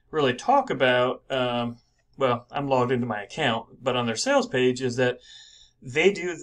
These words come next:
all of the writing for you. Um, you just give them the keyword and they go for it, and it's, and then, and that is what they do. So when you're logged in, it's really simple. Uh, a couple things just to highlight before I show you how to do an article. You can, um,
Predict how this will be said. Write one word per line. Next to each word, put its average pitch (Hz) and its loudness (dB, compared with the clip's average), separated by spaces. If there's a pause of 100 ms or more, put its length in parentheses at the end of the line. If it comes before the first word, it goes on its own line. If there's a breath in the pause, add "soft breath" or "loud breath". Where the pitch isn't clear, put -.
all 143 6
of 139 0
the 135 2
writing 127 0
for 127 -4
you. - -16 (200)
Um, 107 -10 (300)
you 123 -4
just 120 -10
give 139 -6
them 117 -6
the 113 -10
keyword 190 0
and 113 -10
they 127 0
go 127 -2
for 113 -8
it, - -14
and 117 -10
it's, - -14
and 127 -12
then, 120 -8 (100)
and 139 2
that 139 2
is 127 0
what 110 -4
they 120 -8
do. - -10
So - 0 (720)
when 147 -4
you're 147 0
logged 165 4
in, 160 0
it's 131 -4
really 151 2
simple. 151 0 (340 loud breath)
Uh, 127 0
a 185 -2
couple 226 0
things 156 0
just - -6
to 123 -8
highlight 151 0
before 135 -2
I 120 -2
show - -4
you 135 0
how 131 -4
to 127 -6
do 127 -2
an 127 -6
article. 131 -2 (500 loud breath)
You 208 -4
can, 165 4
um, 127 4